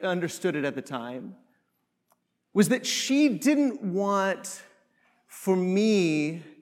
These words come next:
to think about war as a game.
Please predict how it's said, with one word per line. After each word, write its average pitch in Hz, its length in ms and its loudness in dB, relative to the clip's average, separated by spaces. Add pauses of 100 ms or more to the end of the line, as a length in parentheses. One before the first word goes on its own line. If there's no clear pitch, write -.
(460)
to 190 120 0
think 208 420 0
about 160 380 2
war 143 1080 2 (720)
as 147 180 -4
a 135 60 -6
game. 127 580 -6